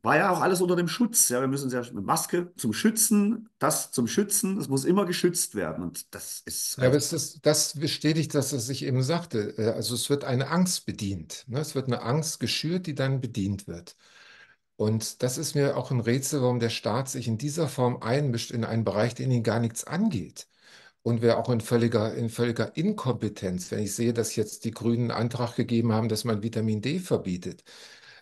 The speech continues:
Speaker 2: Äh, nicht? Also, also da gibt's international festgelegte Grenzwerte und wer da drunter ist, der muss Vitamin D nehmen. Da gibt's überhaupt keine Frage. Also was geht einen grünen Politiker an, was für ein Vitamin D-Spiegel ich habe und sich da einzuschalten?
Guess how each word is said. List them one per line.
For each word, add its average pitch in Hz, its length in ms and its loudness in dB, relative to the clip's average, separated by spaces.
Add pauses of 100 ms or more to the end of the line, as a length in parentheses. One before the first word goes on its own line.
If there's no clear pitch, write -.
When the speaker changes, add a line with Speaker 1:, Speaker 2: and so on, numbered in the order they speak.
(100)
Speaker 2:
Äh, 95 320 -4
nicht? 117 380 -4
Also, 104 320 -4 (480)
also 90 140 -12
da 104 140 0
gibt's 117 280 -4
international 123 840 4
festgelegte 117 800 0
Grenzwerte 113 680 2
und 107 80 0
wer 107 120 2
da 107 120 0
drunter 117 340 -2
ist, 113 160 -6
der 117 80 4
muss 202 240 0
Vitamin 104 460 -2
D 104 220 -2
nehmen. 95 220 -2
Da 113 80 2
gibt's 117 220 -4
überhaupt 104 300 -2
keine 101 200 -2
Frage. 147 500 -2
Also 107 320 -4 (240)
was - 260 0
geht 131 260 0
einen 120 200 2
grünen 135 340 2
Politiker 131 540 0
an, 117 120 0
was 127 160 -2
für 123 80 -2
ein 117 80 -2
Vitamin 117 440 -2
D-Spiegel 120 640 -2
ich - 160 -10
habe 95 320 -2
und 110 140 -4
sich 95 140 -8
da 90 180 -2
einzuschalten? 151 880 -2